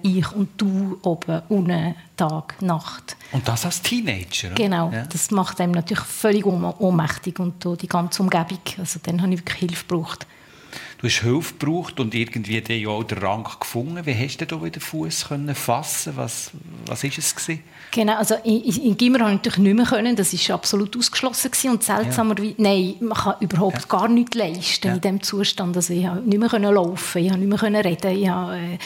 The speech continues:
Speaker 1: Essen ist kompliziert gewesen. Und, also es ist wirklich ein komplett sehr, sehr, <laughs> sehr ein schwieriger Zustand. Genau. Und, ähm,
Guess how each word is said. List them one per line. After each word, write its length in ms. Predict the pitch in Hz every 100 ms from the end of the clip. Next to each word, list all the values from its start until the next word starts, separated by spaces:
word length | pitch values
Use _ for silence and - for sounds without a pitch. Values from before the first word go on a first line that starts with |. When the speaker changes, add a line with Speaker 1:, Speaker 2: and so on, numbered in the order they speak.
| - - - - 185
Speaker 1:
Essen 220 | 190 - 226
ist 120 | -
kompliziert 720 | - 202 190 - 208 202 202
gewesen. 320 | - 196 190
Und, 140 | 190
also 220 | 185 220 202
es 100 | 202
ist 260 | - 220
wirklich 340 | 220 254 - -
ein 180 | - -
komplett 560 | - 226 220 214 208 -
sehr, 680 | - - 208 - - 214 208
sehr, 340 | - - 202 180
<laughs> 0 |
sehr 360 | - 285 233
ein 120 | 226
schwieriger 420 | - 240 208 196 202
Zustand. 520 | 202 180 - 160 180 - - - - -
Genau. 220 | 277 185 - - - - - -
Und, 280 | 214 196 190
ähm, 260 | 175 180